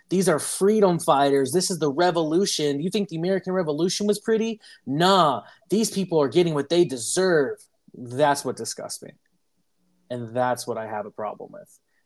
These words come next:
And that's what I'm sick of seeing. People that have no idea the geopolitical comp-, uh, implications of any of this and don't know anything about the people who live there and live through this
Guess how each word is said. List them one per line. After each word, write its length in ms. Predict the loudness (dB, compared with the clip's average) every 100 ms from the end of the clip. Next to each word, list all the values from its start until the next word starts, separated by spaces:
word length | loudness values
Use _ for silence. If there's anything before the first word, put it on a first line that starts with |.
| -12
And 220 | -10 -8
that's 300 | -2 0 0
what 140 | -2 -4
I'm 140 | -6
sick 220 | -8 -8
of 100 | -8
seeing. 360 | -10 -10 -12 -20 _ _ _ _ _ _ _ _ _ _
People 260 | -4 -2 0
that 180 | 0 0
have 180 | -2
no 400 | -2 -4 -2 0 -2
idea 640 | -4 -4 -6 -8 -6 -6 _ _ _ -8
the 60 |
geopolitical 920 | -8 -4 0 0 0 -6 -4 -2 -2 -4
comp-, 300 | -6 -6 -6
uh, 140 | -6 -6
implications 600 | -6 -8 -8 -8 -8 -8
of 100 | -8 -8
any 240 | -6 -4
of 120 | -4
this 380 | -4 -6 -8 -14 _ _ _
and 120 | -8 -4
don't 160 | -2
know 160 | -2 -4
anything 460 | -4 -6 -4 -4 -2
about 200 | -4 -6
the 80 |
people 360 | -6 -8 -6 -6
who 280 | -4 -6 -4
live 180 | -6 -6
there 240 | -4 -4
and 160 | -4 -6
live 140 | -10
through 280 | -8 -6 -4
this 400 | -2 -4 -6 -12